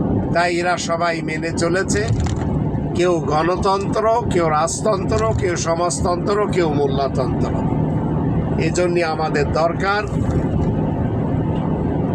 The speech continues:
বাংলাদেশের এই ভূখণ্ডে বাংলাদেশি সেবা পার্টির রাষ্ট্র পরিচালনা, যে সংবিধান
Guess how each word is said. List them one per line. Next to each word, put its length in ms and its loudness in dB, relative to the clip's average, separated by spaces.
বাংলাদেশের 720 0
এই 180 0
ভূখণ্ডে 720 0
বাংলাদেশি 640 0
সেবা 380 0
পার্টির 540 0
রাষ্ট্র 440 0
পরিচালনা, 720 0
যে 120 2
সংবিধান 680 0